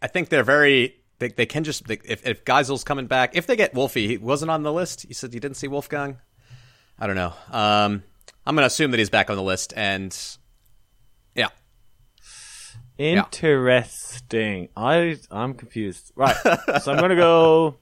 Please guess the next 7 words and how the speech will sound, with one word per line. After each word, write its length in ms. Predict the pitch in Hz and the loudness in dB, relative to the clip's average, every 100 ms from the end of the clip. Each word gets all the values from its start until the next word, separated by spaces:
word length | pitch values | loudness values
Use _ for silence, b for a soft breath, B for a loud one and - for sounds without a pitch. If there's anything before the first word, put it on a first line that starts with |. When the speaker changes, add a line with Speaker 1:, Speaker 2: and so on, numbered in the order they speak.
| _ | _
Speaker 2:
G 160 | 160 151 | -4 2
B, 360 | 156 147 135 - | 2 2 -2 -6
G 220 | 151 175 | -2 0
B 180 | 175 180 | 2 0
for 160 | 185 | 0
gold. 440 | 160 120 120 147 - _ _ _ _ _ _ _ _ _ _ _ _ _ | 2 2 2 -2 -10 _ _ _ _ _ _ _ _ _ _ _ _ _
And 720 | 107 113 113 113 113 110 - | -8 -6 -6 -6 -6 -8 -12